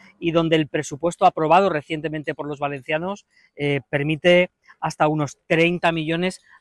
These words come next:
adicionales para que esta presa sea ejemplo de que cuando se quiere, se puede. Eh, los valencianos van a pedir treinta y cinco millones de euros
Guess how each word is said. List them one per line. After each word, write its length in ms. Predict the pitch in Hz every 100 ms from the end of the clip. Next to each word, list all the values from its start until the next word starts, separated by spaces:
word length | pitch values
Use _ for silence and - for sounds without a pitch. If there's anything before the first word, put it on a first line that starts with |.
| _
adicionales 1200 | - 160 151 151 - 151 143 143 156 131 110 - _ _ _ -
para 220 | 151 143
que 180 | - 151
esta 600 | - 180 165 160 151 135 _ _ _ _ _ _
presa 260 | 170 170 185
sea 320 | 175 175 - _
ejemplo 640 | 170 - 170 147 127 113 107 _ _ _
de 160 | 135 151
que 140 | 180
cuando 240 | 165 156 143
se 160 | 143
quiere, 320 | 170 180 240 - _ _ -
se 260 | - 170
puede. 440 | - 175 131 107 _ _ _ _
Eh, 220 | - 143 139
los 200 | 135 135
valencianos 480 | 139 139 156 175
van 120 | 170 170
a 60 |
pedir 320 | 170 170 185 -
treinta 380 | 170 156 151 139
y 80 |
cinco 500 | 135 180 175 160 214 - _ _ _ -
millones 680 | 147 139 165 185 220 - _ _
de 160 | 139
euros 400 | 151 170 208 -